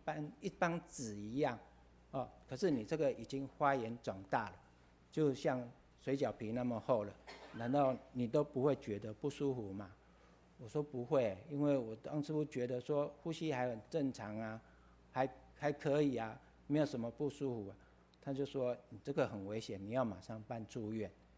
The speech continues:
不然的话，到时候出问题的话，可能会很严重。后来到了办好住院，进到病房里面，医生还在帮我检查那个心脏问题的时候，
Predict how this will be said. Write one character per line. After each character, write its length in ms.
不 80
然 160
的 140
话， 280
到 120
时 100
候 80
出 260
问 180
题 140
的 140
话， 260
可 80
能 180
会 200
很 240
严 180
重。 220
后 100
来 160
到 220
了 360
办 220
好 200
住 300
院， 240
进 160
到 160
病 180
房 240
里 140
面， 240
医 80
生 220
还 120
在 140
帮 240
我 360
检 260
查 380
那 160
个 440
心 200
脏 220
问 180
题 160
的 140
时 180
候， 240